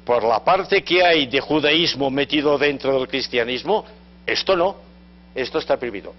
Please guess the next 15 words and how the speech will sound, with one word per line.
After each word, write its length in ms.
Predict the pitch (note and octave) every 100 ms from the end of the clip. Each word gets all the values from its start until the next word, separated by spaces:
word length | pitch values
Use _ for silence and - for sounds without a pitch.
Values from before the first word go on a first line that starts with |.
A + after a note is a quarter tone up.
| -
Y 180 | A#2
viene 420 | A2+ C#3+ F3 G3 F#3+ - - - - -
la 240 | G#2+ G2
guerra 440 | G2 E3+ E3 F#3 F3+ - -
de 140 | - B2
los 240 | C3+ - - C#3
iconos, 640 | C3 - D#3 F#2+ E2+ -
de 100 | A2
la 160 | A2+ A#2 _ _ _ _ _ _ _ _ _ _ _ _ _ _ _ _ _ _ _ _ _ _ -
a 80 |
muerte, 380 | G2+ C3+ F3+ A#2
a 40 | G#2+
matarse 420 | A2 C#3 D3 C#3+
entre 260 | C3+ A#2 C3
ellos. 240 | F2 -